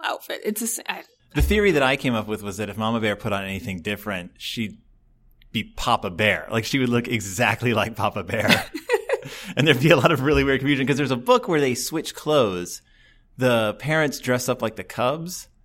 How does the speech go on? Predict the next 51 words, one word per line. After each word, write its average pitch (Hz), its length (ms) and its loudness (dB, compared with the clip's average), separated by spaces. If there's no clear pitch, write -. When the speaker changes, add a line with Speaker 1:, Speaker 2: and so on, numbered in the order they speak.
Speaker 1:
Oh, 220 200 0
weird. 196 400 0
Speaker 2:
And 135 300 2
you 117 120 0
get 147 160 0
to 131 60 -6
see 135 260 -2
Mama. 123 280 0
It 139 80 2
looks, 160 280 2
it's 113 160 -4
very 101 420 0
jarring. 78 400 -10
It's - 160 -8
very 113 340 4
off-putting. 90 600 -4
But 107 260 -2
Mama, 120 400 0
you're 123 120 0
like, 123 120 -4
"Oh, 143 260 0
they 117 80 -4
have 117 120 -6
the - 40 -4
Speaker 1:
She's 277 120 8
Speaker 2:
same 254 80 6
Speaker 1:
wearing 247 200 6
Speaker 2:
face." 233 200 2
Speaker 1:
those - 100 -12
overalls, 226 500 0
those 254 220 -2
OshKosh 220 540 -2
B'gosh. 202 360 0
Speaker 2:
She's 165 320 0
wearing 214 220 2
Sister's, 151 580 0
yeah, 180 140 4
she's 135 160 0
wearing 143 140 0
Sister's 139 380 -4
outfit, 117 480 0
but, 104 60 -6
like, 104 140 -6
a 98 40 -6
giant 101 640 -2
version 95 360 -2
of 78 120 -8
it. - 220 -18
Speaker 1:
<laughs> - 220 -6
Oh, 381 400 -2
did - 140 -8